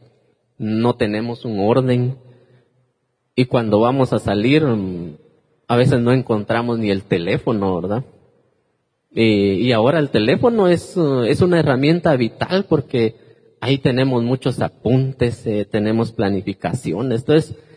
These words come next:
eh, no podemos dejar de, de aceptar de que el teléfono ahora es una herramienta para nuestro diario vivir.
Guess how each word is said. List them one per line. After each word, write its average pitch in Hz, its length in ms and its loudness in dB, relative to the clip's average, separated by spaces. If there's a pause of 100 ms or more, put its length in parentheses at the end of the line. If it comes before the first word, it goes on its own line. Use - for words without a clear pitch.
(180)
eh, 123 380 2
no 165 200 0
podemos 175 540 4
dejar 139 480 0 (720)
de, 107 260 0
de 120 140 -2
aceptar - 840 -4 (720)
de 123 220 -4
que 120 140 -2
el 107 120 -2
teléfono 117 560 0
ahora 131 220 2
es 135 120 -4
una 127 200 -4
herramienta 117 880 -6 (480)
para 101 240 -2
nuestro 98 480 -4
diario 98 440 0
vivir. 87 380 -4